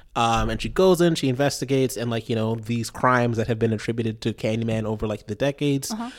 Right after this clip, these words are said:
Speaker 1: um, kind of get blamed on this, not blamed on this other person. This other person is certainly a criminal, but she kind of takes the power away from Candyman.
Speaker 2: Okay.
Speaker 1: And in doing so, kind of, like, wakes him up, like, "Oh, so you wanna take power away from myth, huh?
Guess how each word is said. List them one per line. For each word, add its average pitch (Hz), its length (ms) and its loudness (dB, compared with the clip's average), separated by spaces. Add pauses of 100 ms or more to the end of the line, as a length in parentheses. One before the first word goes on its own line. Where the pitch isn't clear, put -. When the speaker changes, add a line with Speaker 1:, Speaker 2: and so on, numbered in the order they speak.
(280)
Speaker 1:
um, 107 540 2
kind 113 300 0
of 113 80 -4
get 123 200 -4
blamed 120 280 0
on 120 80 0
this, - 360 -4 (220)
not 147 340 -2
blamed 120 220 0
on 113 80 0
this 107 140 -4
other 110 180 -2
person. 139 320 2
This 107 100 -4
other 110 140 -4
person 107 240 -2
is 101 80 -4
certainly 98 300 -2
a - 20 -12
criminal, 165 480 0 (380)
but 120 420 2
she 147 220 -2
kind 139 260 2
of 127 80 -2
takes 131 300 2
the 127 80 -2
power 113 280 2
away 107 200 0
from 101 160 -8
Candyman. 85 540 -12 (140)
Speaker 2:
Okay. 214 380 -12 (100)
Speaker 1:
And 131 120 2
in 139 80 0
doing 294 260 4
so, 220 300 6
kind 269 280 2
of, 247 60 2
like, 233 300 2
wakes 175 260 4
him 202 100 4
up, 226 160 4
like, 220 160 0
"Oh, 302 360 4 (160)
so - 160 4
you 190 160 8
wanna 202 160 6
take 190 200 4
power 165 220 6
away 147 140 8
from 127 160 2
myth, 92 200 0
huh? 127 180 2